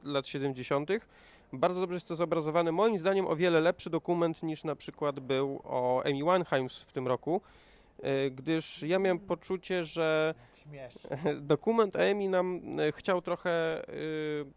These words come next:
Speaker 1: bohaterkę wybielić, usprawiedliwić, dlaczego stało się tak, jak się stało i że ona była taka biedna i, i w ogóle i to nie jest jej wina, że ona tak skończyła, a tutaj nie mamy czegoś takiego. Tutaj jest, y, ch-,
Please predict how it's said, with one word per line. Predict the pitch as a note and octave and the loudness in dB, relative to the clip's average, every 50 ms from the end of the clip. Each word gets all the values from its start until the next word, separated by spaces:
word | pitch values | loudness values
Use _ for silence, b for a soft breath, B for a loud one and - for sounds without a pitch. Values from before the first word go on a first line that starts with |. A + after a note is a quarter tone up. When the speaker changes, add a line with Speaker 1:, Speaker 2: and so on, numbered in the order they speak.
| _ - - - - - - - - - - B2+ C#3+ C#3+ C#3+ C#3 | _ -20 -20 -20 -20 -20 -20 -20 -18 -16 -14 -12 -10 -10 -10 -12
Speaker 1:
bohaterkę | C3+ B2+ C3 D#3+ - D#3+ D3+ E3+ E3 - - D3 | -8 -6 -6 -4 -2 -2 -2 -2 -4 -4 -4 -6
wybielić, | C3+ D3 C#3 C3+ C#3 B2+ A#2+ A#2 A#2 - - - - | -4 -4 -2 0 0 0 0 -2 -8 -12 -16 -16 -14
usprawiedliwić, | - D3 - - - C#3+ C3 C#3 C3+ C3 C#3+ D3+ C3 C3+ C3 - - - - C3+ | -14 -14 -10 -6 -4 -4 -2 -4 -6 -8 -8 -10 -8 -10 -10 -12 -14 -14 -14 -6
dlaczego | B2+ B2 C3 - C#3+ C3 C3+ C3+ | -4 -4 -2 -2 -4 -4 -4 -6
stało | - - C3+ C3 C3 C3 | -4 -2 -2 0 0 -2
się | B2+ - - | -4 -6 -8
tak, | - B2 A#2+ | -10 -6 -6
jak | B2+ - | -6 -8
się | - - | -8 -12
stało | - - - C3+ C3+ C3 C3+ C3+ C3 C3+ B B B B B B B - | -18 -6 0 2 2 4 4 4 2 2 B B B B B B B -6
i | C3 | -2
że | C3+ C#3 | 0 2
ona | C3+ C3+ B2+ | 2 2 2
była | C3 C3+ | 0 -2
taka | - C3+ - - C3+ | -2 -2 -2 -4 -4
biedna | B2+ C3+ C3 C#3 C3+ C3 C3+ B2+ B2 B2 B2+ B2+ B2+ | -2 0 0 0 0 0 0 0 2 2 2 0 -2
i, | - - - B2+ B2+ B2+ B2 B2 b b b b b b _ - | -4 -8 -12 -12 -12 -12 -12 -14 b b b b b b _ -14
i | - C3+ C3+ C3+ C#3 C3+ | -10 -10 -8 -8 -6 -6
w | C3+ | -6
ogóle | C3 A#2+ C3 C3 B2 A#2+ A#2+ B2 A#2+ A#2 | -4 -2 0 0 2 2 0 0 -2 -4
i | B2 B2 | -6 -6
to | - C#3 C#3 | -4 -2 0
nie | D3+ D3+ | 0 2
jest | D3+ D3 B2 C3+ | 0 0 0 -2
jej | C#3 B2+ | -4 -4
wina, | B2+ B2+ B2 B2+ B2+ | -4 -2 -2 0 0
że | B2+ B2+ | 0 0
ona | B2 A#2+ A#2+ | -2 -2 -4
tak | - A#2+ - | -6 -8 -4
skończyła, | - C3 B2+ - - F#3 A3 B3 A#3+ - | -4 -4 -2 0 4 4 6 6 4 4
a | - - G#3 - - | 2 4 4 4 2
tutaj | - - C4+ A#3+ - A3+ G#3 G#3+ G#3+ G#3+ | 0 -2 -2 0 2 2 2 2 0 0
nie | A3 B3+ | 2 4
mamy | C#4 C4 F3 C#3+ - | 4 4 4 2 0
czegoś | - B2+ - | -8 -12 -12
takiego. | - B2 - - A#2+ - C3 - | -12 -12 -12 -12 -10 -8 -8 -6
Tutaj | - - - - G#3+ G#3+ | -6 -4 -2 -2 -2 0
jest, | G#3 G3+ G3 G3 - - _ - - | 0 -2 -2 -2 -6 -12 _ -8 -6
y, | G3 F#3+ F3+ F3 E3+ E3+ | -4 -2 -2 -2 -4 -4
ch-, | - - - | -6 -10 -18